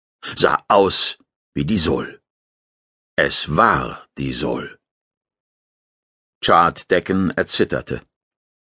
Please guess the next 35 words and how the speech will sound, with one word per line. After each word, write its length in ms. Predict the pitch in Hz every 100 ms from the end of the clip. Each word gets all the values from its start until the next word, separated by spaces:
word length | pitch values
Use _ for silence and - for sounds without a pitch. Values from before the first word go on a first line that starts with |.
| _ - 135
Er 80 | -
spürte 360 | - 139 113
einen 200 | 92 95
ständigen 540 | 85 - 123 113 87 85
Strom 420 | - 95 131 101
prickelnder 600 | - 95 135 104 92 87
Energie, 480 | 95 107 110 160 123 - -
der 120 | 87
sich 200 | 85 101
in 120 | 104 90
seinen 260 | 90 85
Körper 340 | 82 107 80 90
ergoss. 540 | - 76 87 - - _ _ _ _ _ _ - -
Der 180 | 101
High 180 | 117 156
Siderit 600 | - 165 156 160 175 180
lag 260 | 131 131 -
in 180 | 117 -
tiefem 480 | - 120 - 110
Schlaf, 580 | 110 107 92 67 62 - - - _ -
einem 240 | 80 82
Schlaf, 480 | - 110 104 90 - - - -
der 120 | 85
beinahe 640 | 73 101 104 104 98 101
schon 320 | 98 120 113 -
einer 240 | 98 104
Bewusstlosigkeit 1080 | 101 110 143 - - 87 82 98 - 104 98
glich 320 | 107 135 -
und 200 | 92 82
doch 180 | 117 -
voll 340 | - 131 123
von 260 | 110 95 78
furchtbaren 720 | - 123 - - 85 76 76
Träumen 500 | 73 95 98 73 69
war. 260 | 69 73 71